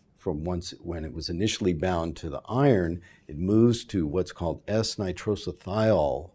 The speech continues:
linkage, which is on the globin chain. When that red cell now goes through the body and delivers oxygen, the N O group has to leave.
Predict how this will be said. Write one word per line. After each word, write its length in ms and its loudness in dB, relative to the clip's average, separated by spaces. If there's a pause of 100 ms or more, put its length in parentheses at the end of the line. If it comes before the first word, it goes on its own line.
(120)
linkage, 680 -6 (220)
which 180 -4
is 120 -4
on 140 -2
the 80 -2
globin 560 -2
chain. 460 -16 (600)
When 220 -10
that 320 0
red 300 4
cell 360 -4
now 460 0
goes 260 -4
through 120 -8
the 100 -8
body 500 2
and 120 -8
delivers 420 -6
oxygen, 720 -4
the 160 -12
N 140 0
O 80 6
group 380 0
has 260 -4
to 100 -16
leave. 500 -10